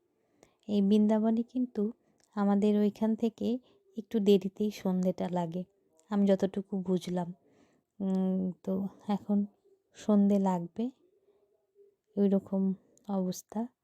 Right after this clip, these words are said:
তো চারিদিকে লাইটটিও জ্বলে যাচ্ছে, লাইটে আরও বেশি সুন্দর লাগবে, সেটুকু কিন্তু দেখাবো। চলুন একটু নিচের দিকে নেমে গিয়ে ওই পাশটাতে সবাই দেখি বসে আছে, তা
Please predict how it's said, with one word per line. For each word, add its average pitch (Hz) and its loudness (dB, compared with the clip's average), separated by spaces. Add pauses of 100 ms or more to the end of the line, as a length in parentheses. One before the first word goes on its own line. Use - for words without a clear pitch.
(500)
তো - -4
চারিদিকে 190 -2
লাইটটিও 190 0 (400)
জ্বলে 185 2
যাচ্ছে, 185 -4 (840)
লাইটে 190 0
আরও 190 2
বেশি 185 -2
সুন্দর 190 0
লাগবে, 185 -2
সেটুকু - -8
কিন্তু 190 -4
দেখাবো। 175 -6 (1600)
চলুন 226 2
একটু 214 -2
নিচের 220 2
দিকে 220 -4
নেমে 208 4
গিয়ে 226 -2 (640)
ওই 214 0
পাশটাতে 214 -4
সবাই 220 -2
দেখি - -8
বসে 214 0
আছে, 226 -2 (600)
তা 240 -10